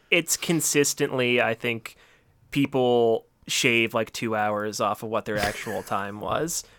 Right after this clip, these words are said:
Speaker 1: based on my experience.
Speaker 2: I need to go on there and become a, an honest time
Speaker 1: <laughs>
Speaker 2: giver as a, whatever, an
Speaker 1: Yeah.
Speaker 2: account.
Speaker 1: I, maybe I'm reading into things, but I feel
Speaker 2: Mm-hmm.
Speaker 1: like it's pretty consistent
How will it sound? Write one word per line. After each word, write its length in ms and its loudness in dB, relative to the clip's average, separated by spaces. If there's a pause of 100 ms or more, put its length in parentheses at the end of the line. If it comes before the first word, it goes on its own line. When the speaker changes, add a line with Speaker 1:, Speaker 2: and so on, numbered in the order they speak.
(140)
Speaker 1:
based 320 4
on 160 6
my 220 0
experience. 960 0 (240)
Speaker 2:
I 120 6
need 180 10
to 60 4
go 180 10
on 160 6
there 180 6
and 120 2
become 360 0
a, 260 0
an 160 0
honest 720 0
time 520 6
Speaker 1:
<laughs> 80 10
Speaker 2:
giver 640 4 (120)
as 220 4
a, 580 0 (360)
whatever, 580 2
an 120 -6 (160)
Speaker 1:
Yeah. 280 4
Speaker 2:
account. 380 -2
Speaker 1:
I, 140 6
maybe 400 6
I'm 160 6
reading 280 4
into 280 2
things, 500 -4
but 120 2
I 20 6
feel 80 2
Speaker 2:
Mm-hmm. 80 10
Speaker 1:
like 140 6
it's 120 -2
pretty 400 0
consistent 840 -2